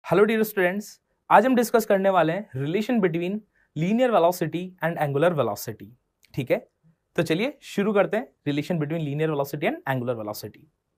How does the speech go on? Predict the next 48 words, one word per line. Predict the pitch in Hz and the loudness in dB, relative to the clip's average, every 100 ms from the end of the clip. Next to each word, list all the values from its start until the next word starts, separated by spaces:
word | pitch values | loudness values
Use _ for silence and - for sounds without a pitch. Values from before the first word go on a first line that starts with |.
| _ | _
देखिएगा | 151 160 160 113 - _ _ _ - | -2 0 0 -4 -12 _ _ _ 4
क्या | 226 | 4
रिलेशन | 240 240 233 214 | 6 2 2 0
है, | 262 _ _ _ _ | -2 _ _ _ _
V | 147 262 | 0 6
vector | 277 226 247 | 6 6 0
is | 202 175 | 0 -2
equals | 180 202 - | 0 0 -2
to | 180 - - | -6 -6 -2
omega | 147 160 - | 0 2 2
vector | 156 131 143 - _ 139 | 0 -2 -6 -6 _ -2
cross | 127 160 - | 0 -2 0
R | 135 | 0
vector। | 127 110 _ _ | 0 -10 _ _
कुछ | - 196 | -4 -2
इस | 226 | 0
तरह | 220 | 2
से | 220 233 | 4 4
यहाँ | 175 | 2
डिफाइन | 165 196 | 0 0
किया | 190 196 | 0 0
गया | 156 156 | 0 0
है | 208 - | -2 -4
इनके | 156 226 | -2 -2
रिलेशन | 165 113 143 147 123 | -2 -4 -6 -6 -8
को, | 107 - _ - | -10 -14 _ -10
V | 131 | -6
vector | 147 170 170 | -6 -4 -4
is | |
equals | 160 180 | -2 -4
to | 180 302 311 - _ | -2 -4 -4 -14 _
omega | 151 175 208 | 0 4 4
vector | 208 165 185 | 4 4 0
cross | 185 269 - - | 4 4 2 -6
R | 113 | -6
vector। | 113 - 160 180 _ _ _ | -8 -6 -4 -4 _ _ _
बिल्कुल | 131 147 202 - - - | -8 0 0 -2 -18 -6
देख | 151 | -4
सकते | 190 185 | -2 -2
हैं | 240 | 2
क्रॉस | 196 208 | 4 4
प्रोडक्ट | 190 180 | 4 0
की | 196 185 | 0 0
हेल्प | 165 160 | 0 -2
से | 180 | -2
यहाँ | 160 | -2
पर | 156 170 | -2 -2
इनको | 165 320 | -4 -6